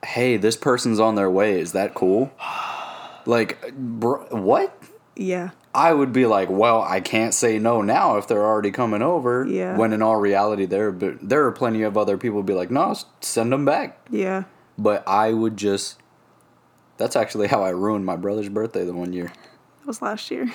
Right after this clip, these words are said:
Speaker 1: That was, yeah, last year.
Speaker 2: <laughs>
Speaker 1: That's the exact instance. Someone came over that I was like, "Why? Why are you telling me this now?" But I was
Speaker 2: Mm-hmm.
Speaker 1: like, "You know what? It's my brother's birthday.
Speaker 2: Mm-hmm.
Speaker 1: If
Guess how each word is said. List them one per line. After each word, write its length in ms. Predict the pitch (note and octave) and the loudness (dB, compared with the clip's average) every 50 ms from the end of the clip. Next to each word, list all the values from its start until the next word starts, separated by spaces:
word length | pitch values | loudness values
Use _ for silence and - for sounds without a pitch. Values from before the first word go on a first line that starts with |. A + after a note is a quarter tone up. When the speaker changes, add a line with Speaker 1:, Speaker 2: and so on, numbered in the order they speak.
| - - | -6 0
Speaker 1:
That 100 | - D3+ D#3+ E3 | 0 2 2 2
was, 100 | D#3 C#3+ | 0 0
yeah, 300 | C#3+ D#3 F#3 F3+ C#3 G2+ - | 0 2 2 2 2 2 2
last 320 | C3+ D3+ D#3 E3 E3 - - | 4 4 4 4 4 2 2
year. 180 | D#3+ B2 G#2+ G2 | 2 2 2 2
Speaker 2:
<laughs> 60 | A2+ | 0
Speaker 1:
That's 160 | A#2 A#2 - | 0 0 0
the 120 | - C3+ A#2+ | 0 0 0
exact 420 | A2 G#2+ A2+ A#2 A#2+ A#2+ - - | 0 0 0 0 0 0 -2 -2
instance. 520 | A#2+ A2+ A2+ - - G2 F#2 F#2 - - - _ _ | -2 -2 -2 -2 -4 -4 -4 -4 -8 -12 -14 _ _
Someone 360 | - - A#2+ A#2+ B2+ B2+ A#2 | -2 -2 0 2 2 0 0
came 220 | A2+ C3 A#2+ A#2 | 0 0 0 2
over 300 | A#2 A#2 A#2 A2+ B2 B2+ | 2 2 2 2 2 2
that 100 | A2+ G#2+ | 2 2
I 80 | G2+ G2+ | 2 2
was 160 | G2+ G2+ G2 | 2 2 0
like, 140 | G2+ G2 F2+ | 0 -2 0
"Why? 500 | E2+ F#2+ G2 G2+ G2+ G2 F#2+ F#2+ F#2 - - _ _ | 0 2 2 4 4 4 2 0 -4 -6 -12 _ _
Why 180 | G2+ G2+ G#2 | 0 2 2
are 60 | A2 A2 | 2 2
you 140 | G#2+ G#2 | 0 -2
telling 300 | G2+ - A2+ G#2 G2+ G2+ | 0 0 -2 0 0 -2
me 60 | G2+ G2+ | -4 -2
this 240 | F#2 F#2 F2+ - | -2 -2 -4 -2
now?" 260 | G2 F#2 F#2 F2 E2+ F2 - | -2 -2 -2 -2 -2 -2 -2
But 80 | - | 0
I 80 | G#2 G2+ | 0 2
was 60 | G2+ G2+ | 2 2
Speaker 2:
Mm-hmm. 60 | G2+ | 0
Speaker 1:
like, 140 | G2 F#2+ G2 | -2 -2 -2
"You 60 | A2+ | -4
know 100 | G#2 G#2+ | 0 0
what? 240 | A2+ A#2+ A#2 - - - - - - - _ _ | 2 0 0 -2 -6 -18 -20 -20 -20 -20 _ _
It's 220 | - A#2+ - - C#3 | -6 -6 -4 0 0
my 140 | A#2 G#2 | 0 0
brother's 360 | G2 G2+ G#2 G2 F#2 F#2 F#2 F2 | 2 0 0 0 0 -2 -4 -2
birthday. 500 | F2+ G2 F#2 E2+ - - - - - _ _ - | -2 -2 -2 -2 -4 -8 -10 -10 -12 _ _ -8
Speaker 2:
Mm-hmm. 360 | A#3 G#3+ G3+ G#3 G3 F#3+ G3 F#3+ | -6 -4 -2 -4 -4 -4 -6 -2
Speaker 1:
If 160 | - G3 F#3 | -2 -4 -4